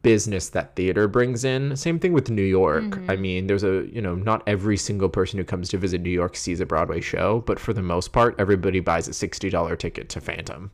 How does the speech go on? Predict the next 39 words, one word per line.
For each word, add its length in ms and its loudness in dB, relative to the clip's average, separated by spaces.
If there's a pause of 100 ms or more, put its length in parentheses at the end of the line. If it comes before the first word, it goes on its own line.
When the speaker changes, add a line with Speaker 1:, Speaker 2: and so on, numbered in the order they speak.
Speaker 1:
or, 240 0
like, 320 -4 (360)
to 100 0
Wicked, 240 2
Speaker 2:
Right. 200 0
Speaker 1:
you 60 -2
know, 120 -2
that, 360 -6
you 80 -4
know, 100 -2
and 120 -2
then 120 -2
we 120 0
have 220 -2
the, 320 0 (680)
um, 540 -4 (180)
the 120 -2
more, 600 0 (180)
um, 420 -10
versed 420 0
theater 280 -2
goers 340 -2
going 240 -2
to 60 -8
see, 280 -6 (240)
you 80 -6
know, 100 -6
the 100 -6
Tony 260 -4
Award 240 -2
winning 220 -6
shows 260 -8
and 80 -10
stuff. 380 -12 (560)
But 340 2
I 120 2
think, 420 -4
Speaker 2:
Mm-hmm. 340 -8
Speaker 1:
um, 520 -4